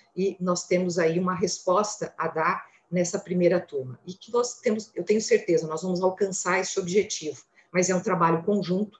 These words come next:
de todos nós, né? Dos nossos alunos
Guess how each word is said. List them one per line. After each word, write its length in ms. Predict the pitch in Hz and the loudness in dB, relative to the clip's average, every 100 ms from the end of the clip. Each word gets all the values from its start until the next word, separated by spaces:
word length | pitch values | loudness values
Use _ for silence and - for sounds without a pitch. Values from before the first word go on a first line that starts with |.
| - | -4
de 140 | 202 | -2
todos 340 | 202 180 175 170 | 2 0 0 -6
nós, 400 | 127 101 - 101 | -4 -6 -12 -8
né? 240 | 156 190 - _ _ _ _ _ - | -6 -6 -10 _ _ _ _ _ -10
Dos 200 | 165 165 | -4 -2
nossos 320 | 185 170 160 | -4 -6 -2
alunos 520 | 175 165 156 139 - | 2 2 0 -6 -12